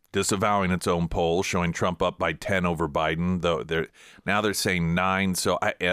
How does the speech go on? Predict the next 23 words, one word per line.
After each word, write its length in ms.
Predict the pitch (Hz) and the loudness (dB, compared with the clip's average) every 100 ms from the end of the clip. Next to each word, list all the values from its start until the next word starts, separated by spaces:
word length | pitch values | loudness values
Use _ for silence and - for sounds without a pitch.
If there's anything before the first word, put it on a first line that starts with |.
| - | 0
I 120 | 95 90 _ - | -2 -4 _ -6
got 280 | 98 117 92 | -2 -2 0
the 160 | 98 | 0
actual, 680 | 85 85 87 - 87 78 73 - - - - - _ _ - | 2 0 -2 -2 0 0 -2 -6 -20 -20 -20 -20 _ _ -14
I 60 | - | -8
printed 320 | - 120 95 | -4 0 0
off 180 | 87 - | 0 -2
the 80 | |
polling 400 | 85 117 101 87 | -6 -2 0 2
numbers, 320 | 82 90 80 - | 2 0 -2 -2
and 100 | 85 | -2
it 80 | |
does 200 | 104 110 | 0 0
show 180 | - 98 | 0 0
nine. 240 | 87 82 82 | 0 -2 -2
So 140 | 104 | 0
I'm 80 | 95 | 0
wondering 340 | 113 135 127 | 0 0 0
if 140 | 95 - | -2 -2
the 120 | 80 | -6
ten, 400 | - - 87 76 | -4 -2 -2 -2
if 140 | 69 | -4
there's, 380 | - 80 76 - | -2 -2 -2 -8